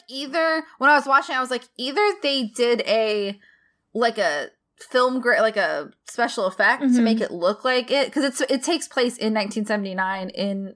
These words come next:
Speaker 1: Paris. And Petty, um, also, oh, wait, I should have given the warning at the beginning. This is a French movie, so Katie's gonna be saying things in French, and she's gonna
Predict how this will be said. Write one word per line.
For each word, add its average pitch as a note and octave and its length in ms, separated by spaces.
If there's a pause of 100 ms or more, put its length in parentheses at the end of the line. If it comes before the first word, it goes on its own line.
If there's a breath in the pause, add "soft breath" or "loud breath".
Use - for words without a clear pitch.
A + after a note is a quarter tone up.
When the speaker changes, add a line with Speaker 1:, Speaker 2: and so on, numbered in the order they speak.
Speaker 1:
Paris. F3+ 580 (500 loud breath)
And G#3+ 420
Petty, B3+ 640 (440 loud breath)
um, G3+ 240
also, B3 380
oh, C4+ 160
wait, B3 160
I G#3 100
should B3+ 160
have A3+ 100
given A3+ 180
the G#3 120
warning G3+ 340
at G3+ 60
the G3 60
beginning. G3+ 520 (180 loud breath)
This D4 160
is G4+ 120
a G#4+ 80
French D#4+ 400
movie, C4 320
so C4 180
Katie's C#4 440
gonna C#4+ 220
be C#4 140
saying C4+ 540
things B3+ 420
in A#3+ 300
French, B3+ 600 (260 loud breath)
and A3 160
she's C4 240
gonna C#4 380